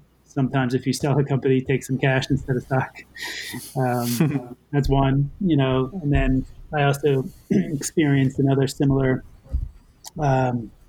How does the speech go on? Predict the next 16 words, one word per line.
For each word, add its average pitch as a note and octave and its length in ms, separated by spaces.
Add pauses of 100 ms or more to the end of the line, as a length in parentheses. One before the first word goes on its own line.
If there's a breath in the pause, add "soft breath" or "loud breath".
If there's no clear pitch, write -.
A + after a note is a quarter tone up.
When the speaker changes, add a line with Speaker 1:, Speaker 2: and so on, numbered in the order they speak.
(380)
Speaker 1:
impact D#3+ 480
during C#3 400
the C3 400
two D3+ 120
thousand C3+ 360
eight C3+ 220
recession. C#3+ 600 (260)
Um, C3 340 (640)
Speaker 2:
Mm. A#2+ 120
Speaker 1:
that G#2+ 280
time C#3+ 160
around, C#3 340
I, C3+ 200
I C3+ 60
ran C3+ 260
a, C3 200